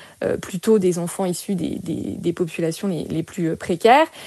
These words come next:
et puis des enfants qui ont beaucoup, qui vont être plutôt, euh, issus des, des classes, euh, supérieures, euh, à dominante économique,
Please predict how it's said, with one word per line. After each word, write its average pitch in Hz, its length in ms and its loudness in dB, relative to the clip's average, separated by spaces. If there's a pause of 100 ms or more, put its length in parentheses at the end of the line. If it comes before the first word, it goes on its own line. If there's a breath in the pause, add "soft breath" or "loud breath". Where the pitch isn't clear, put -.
(120)
et 196 80 4
puis 220 160 2
des 208 180 8
enfants 226 260 6
qui 226 200 2
ont 208 80 6
beaucoup, 214 400 4
qui 254 180 -4
vont 202 140 4
être 233 220 4
plutôt, 240 540 4
euh, 180 120 6 (320 loud breath)
issus 214 300 2
des, 214 220 4
des 175 180 0
classes, 226 400 2
euh, 170 360 2
supérieures, 214 760 2
euh, 170 120 2
à - 120 4
dominante 208 360 2
économique, 208 580 2